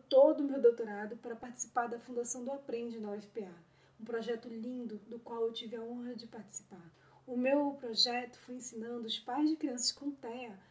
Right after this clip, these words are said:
a realizar a intervenção da análise do comportamento. E isso diz muito sobre mim, pois sou apaixonada por ensino de pais.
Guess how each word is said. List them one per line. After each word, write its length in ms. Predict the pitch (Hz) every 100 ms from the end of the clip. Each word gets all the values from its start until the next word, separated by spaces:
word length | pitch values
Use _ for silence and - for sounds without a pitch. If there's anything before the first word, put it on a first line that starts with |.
| _
a 80 | -
realizar 460 | 233 254 254 247 247
a 40 |
intervenção 600 | 247 247 233 247 240 208
da 100 | 208
análise 540 | 208 214 247 262 240 269
do 100 | 254
comportamento. 880 | 247 240 226 226 196 190 190 - - - - - -
E 240 | 330 381
isso 160 | 453 403
diz 180 | 403 349
muito 340 | 294 277 330
sobre 280 | - 320 285
mim, 280 | 247 196 185 -
pois 160 | 226 220
sou 100 | 220
apaixonada 680 | 220 226 254 220 220 214
por 240 | 220 220 208
ensino 360 | 208 220 208
de 80 | 190
pais. 440 | 185 180 170 -